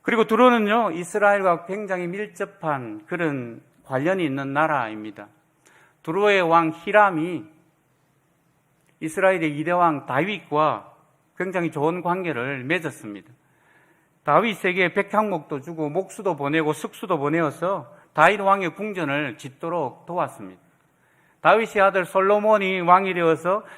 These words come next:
예루살렘 성전을 지을 때도 역시 두로의 왕 히람이 백향목과 잣나무를 보내어서 성과 성전을 짓도록 도움을 주기도 했습니다.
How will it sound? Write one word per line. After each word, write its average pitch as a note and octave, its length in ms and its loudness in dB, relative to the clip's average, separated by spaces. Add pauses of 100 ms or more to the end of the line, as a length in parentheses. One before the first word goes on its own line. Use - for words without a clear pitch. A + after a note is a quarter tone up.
(120)
예루살렘 G3+ 460 2
성전을 F#3+ 500 -4
지을 E3 260 -4
때도 D3+ 440 -8 (360)
역시 G3+ 440 -4 (680)
두로의 E3 240 -2
왕 D3 220 2
히람이 D3+ 540 -6 (1200)
백향목과 D#3+ 680 0
잣나무를 D3 580 -6
보내어서 B2+ 680 -12 (560)
성과 D3 460 -2
성전을 D3+ 420 -2
짓도록 - 720 -6
도움을 D#3 580 4
주기도 D3+ 340 -6
했습니다. A2+ 400 -10